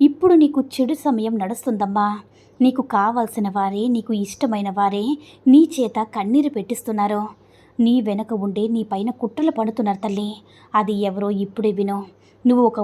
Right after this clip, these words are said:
ఒక విషయం తెలుసుకోవాలి బిడ్డ. ఎవరైనా సరే నిన్ను బాధ పెట్టినా, అవమానించినా, బాధపడుతూ అక్కడే ఆగిపోకు. నీ యొక్క సమయాన్ని వృధా చేసుకోకమ్మా.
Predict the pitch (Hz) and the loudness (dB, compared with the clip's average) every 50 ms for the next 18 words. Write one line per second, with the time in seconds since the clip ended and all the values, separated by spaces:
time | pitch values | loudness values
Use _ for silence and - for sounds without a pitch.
0 | 196 214 208 - - 247 - 247 214 208 202 - 320 311 277 269 208 214 214 - | -6 -6 -10 -8 -8 -6 -4 -2 -2 -2 -2 2 2 2 2 2 -2 -4 -4 -4
1 | 277 247 214 190 202 202 202 214 208 208 208 - - - _ _ _ _ _ _ | -6 -4 -4 -4 -6 -6 -4 -4 -4 -4 -4 -8 -12 -20 _ _ _ _ _ _
2 | 240 226 220 196 220 240 233 214 202 202 - 233 220 226 214 214 240 240 233 196 | 2 2 2 2 0 -2 -2 -2 -4 -4 -4 -4 -4 -4 -2 -2 -2 -4 0 0
3 | 240 226 226 240 254 262 254 220 202 - 202 202 196 202 - - 208 220 254 254 | 0 0 2 0 -2 -2 -4 -4 -4 -2 -4 -2 -2 -4 -6 -6 -2 0 0 0
4 | 240 226 202 190 196 190 - 214 202 208 208 214 208 - - - - _ - 202 | 2 0 -2 -2 -4 -6 -4 -4 -2 -2 -2 -4 -8 -14 -20 -20 -10 _ 0 0
5 | 214 208 208 247 254 262 240 233 214 202 196 220 214 208 196 180 - _ 269 269 | 0 0 0 -4 -6 -6 -6 -4 -6 -6 -4 -4 -2 -2 -2 -2 -2 _ -2 0
6 | 320 330 277 220 220 202 214 214 214 196 196 - 208 202 202 202 202 _ _ _ | 2 2 2 0 -2 -2 -2 -2 -2 -4 -2 -2 -4 -4 -4 -6 -10 _ _ _
7 | _ _ _ _ 302 339 339 339 349 339 302 285 - 247 208 196 220 262 311 302 | _ _ _ _ 6 6 6 6 2 -2 -4 -4 -2 -2 -2 -2 0 -2 2 2
8 | 311 220 208 208 202 277 294 - 262 220 - - 240 - - 202 202 202 202 | 0 0 0 -4 -4 -6 -6 -6 -8 -8 -6 -6 -6 -4 -2 -2 0 0 -2